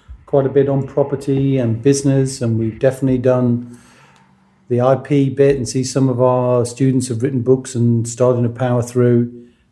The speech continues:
and joint ventures were tickling, and there's more to come, obviously, in joint ventures. But yeah, it's been an interesting trawl through. Did you have a thought in mind?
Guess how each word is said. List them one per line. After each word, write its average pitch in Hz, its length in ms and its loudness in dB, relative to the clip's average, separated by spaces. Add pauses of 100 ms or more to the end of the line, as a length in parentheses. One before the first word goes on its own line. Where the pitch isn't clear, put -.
and 123 400 -2
joint 127 240 0
ventures 127 460 0
were 123 80 -4
tickling, 170 640 -4 (560)
and 127 200 0
there's 123 140 0
more 131 220 2
to 127 100 -6
come, 123 320 0
obviously, 113 460 -2
in 107 80 -6
joint 107 220 0
ventures. 104 500 -4 (400)
But 160 140 -6
yeah, 247 220 2
it's - 140 -4
been 151 220 4
an 143 320 4
interesting 147 760 0 (720)
trawl 156 320 4
through. 170 380 2
Did 123 180 -6
you 135 100 0
have 135 140 0
a 131 420 2 (460)
thought 151 340 2
in 135 120 2
mind? 113 340 0